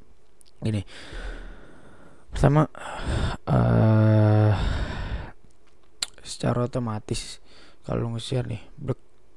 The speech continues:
banyak orang lihat itu, apa namanya, itu kemauan si pelaku gitu, menebar teror, namanya juga teroris kan, menebar teror, menebar ketakutan. Ya mereka mau itu, mereka mau semua orang takut, mereka semua orang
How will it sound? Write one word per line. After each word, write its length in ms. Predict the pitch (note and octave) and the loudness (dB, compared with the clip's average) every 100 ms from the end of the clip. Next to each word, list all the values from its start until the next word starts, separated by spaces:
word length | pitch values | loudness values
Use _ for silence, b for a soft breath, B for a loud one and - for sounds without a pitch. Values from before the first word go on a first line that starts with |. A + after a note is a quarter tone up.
| - | -10
banyak 380 | B2 A#2+ A2+ A2+ | -4 0 0 2
orang 240 | A#2+ A#2+ A2+ | 0 2 4
lihat 240 | C3 - - | 4 2 -4
itu, 400 | - E3 E3 - - - - - | -4 -2 -2 -6 -16 -16 -18 -18
apa 240 | - - C#3 | -14 -2 0
namanya, 320 | D3+ E3 F3+ - - | 0 -2 -4 -8 -16
itu 320 | - F3 - - - | 0 0 0 -8 -6
kemauan 400 | A#2+ A2+ A2+ A#2 | 0 2 2 0
si 80 | B2+ | -2
pelaku 480 | B2+ B2+ - - B2 | 2 2 2 -2 -2
gitu, 160 | - | -2
menebar 400 | A#2+ A#2 A2+ A2+ | -4 -2 0 0
teror, 400 | - C3 D3+ F3 - | 2 4 6 6 6
namanya 320 | A#2+ C#3+ E3 | 2 -2 -4
juga 120 | C3 | -4
teroris 480 | - B2+ C3+ D#3 C#3+ | -4 0 2 2 0
kan, 160 | - D3 | -2 -4
menebar 320 | C3 A#2+ A#2+ | -2 -2 -2
teror, 400 | - B2 C3 C3 | 0 0 0 0
menebar 320 | A#2+ A#2 A#2+ | -2 -4 -6
ketakutan. 720 | - B2 - B2+ A#2+ - A#2+ - B B B B B B B B B B - | -4 -4 -2 -4 -4 -2 -2 -4 B B B B B B B B B B -4
Ya 80 | - | 2
mereka 240 | C3+ E3 | 6 6
mau 320 | F3+ G3+ E3 C3+ | 6 4 6 6
itu, 240 | D#3+ - | 4 2
mereka 320 | C3 C3 - - | -2 -2 -6 -8
mau 160 | B2 A#2 | -6 -6
semua 320 | A#2+ - - A2 | -8 -6 -4 -4
orang 160 | A#2 | -2
takut, 400 | - A#2 - - | -2 -2 -2 -4
mereka 320 | A#1+ - - | -2 -2 -4
semua 240 | - - G1+ | -4 -6 -4
orang 240 | - - | -4 -4